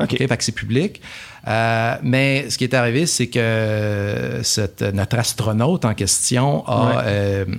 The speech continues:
Speaker 2: a, a investi trente-sept millions dans son voyage. C'est ça que ça a coûté.
Speaker 1: Ouais.
Speaker 2: C'est ça que la presse, trente-sept point six millions exactement.
Speaker 1: Ok, wow.
Speaker 2: Et, euh, ce qui est arrivé, c'est que, euh,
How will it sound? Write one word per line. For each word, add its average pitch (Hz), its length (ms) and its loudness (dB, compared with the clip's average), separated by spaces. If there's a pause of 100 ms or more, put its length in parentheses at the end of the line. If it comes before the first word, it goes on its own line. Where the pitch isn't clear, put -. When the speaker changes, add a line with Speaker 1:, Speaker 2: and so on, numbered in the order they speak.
(160)
Speaker 2:
a, 98 420 -2
a 104 220 -2
investi 135 680 2
trente-sept 135 500 0
millions 120 360 0 (100)
dans 110 160 -2
son 110 160 0
voyage. 104 600 -2
C'est 95 100 -2
ça 120 120 0
que 120 60 -2
ça 110 100 0
a 98 40 0
coûté. 131 240 0
Speaker 1:
Ouais. 151 80 -2 (140)
Speaker 2:
C'est - 180 -4
ça - 160 -4
que 98 320 -2
la 98 120 0
presse, 110 340 -2
trente-sept 131 520 0
point 120 220 0
six - 560 -2
millions 120 360 0
exactement. 117 320 -4
Speaker 1:
Ok, 135 160 0 (160)
wow. 127 180 2 (300)
Speaker 2:
Et, 147 320 4
euh, 127 280 2
ce - 80 -2
qui 135 80 -2
est 123 100 -2
arrivé, 139 340 2
c'est 143 180 0
que, - 120 0 (340)
euh, 120 280 2